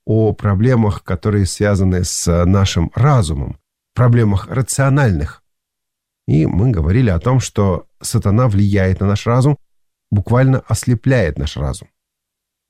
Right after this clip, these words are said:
Но есть еще одна причина, по которой люди зачастую не верят. Люди не верят Библии потому, что они не хотят меняться. Они понимают, что прийти к вере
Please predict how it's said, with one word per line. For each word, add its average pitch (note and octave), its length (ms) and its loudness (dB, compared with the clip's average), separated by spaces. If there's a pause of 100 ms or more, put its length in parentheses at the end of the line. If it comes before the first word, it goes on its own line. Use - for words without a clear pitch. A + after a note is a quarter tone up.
(380)
Но E2+ 80 0
есть E2 420 -2
еще F#2 460 0
одна F#2+ 180 0
причина, C3 440 -2
по D#2 100 -8
которой A#2+ 320 -2
люди A2+ 220 -2
зачастую F2+ 480 -2
не F#2+ 100 2
верят. - 380 -4 (1160)
Люди F#3+ 440 2
не E3+ 240 2
верят D#3 300 2
Библии F#3 440 0
потому, F#3 640 0 (880)
что F#3 720 0 (180)
они E3 300 2
не E3+ 300 2
хотят D3+ 580 -4
меняться. A#2 600 0 (1000)
Они A#3 140 0
понимают, E3+ 480 2
что E2 300 -4
прийти G2+ 600 0 (320)
к - 80 -12
вере E3+ 400 0